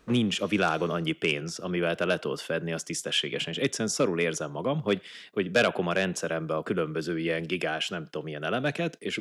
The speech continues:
berakok egy ilyen rohadt nagy bottlenecket a kellős közepére, vagy az elejére, hogy akkor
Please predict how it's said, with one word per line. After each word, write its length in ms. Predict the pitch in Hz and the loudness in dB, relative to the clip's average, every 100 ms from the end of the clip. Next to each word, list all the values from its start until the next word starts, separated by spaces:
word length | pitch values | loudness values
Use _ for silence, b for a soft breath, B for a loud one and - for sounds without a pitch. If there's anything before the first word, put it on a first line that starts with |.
| 101 | 2
berakok 360 | 107 82 92 | 4 4 0
egy 60 | 90 | 0
ilyen 120 | 90 | 2
rohadt 280 | 98 80 80 | 2 0 -2
nagy 180 | 85 78 | -2 0
bottlenecket 640 | 76 - 76 73 - 78 | -2 0 -2 -4 -6 -4
a 320 | 78 76 73 - | -2 -2 -4 0
kellős 360 | 85 76 71 | 0 0 -2
közepére, 640 | - 87 123 143 135 135 123 B B - | -4 0 2 2 2 2 0 B B -6
vagy 140 | - | -4
az 100 | - | 0
elejére, 480 | 80 107 110 110 110 | 2 4 6 6 4
hogy 200 | 92 90 | 2 -2
akkor 100 | - | 0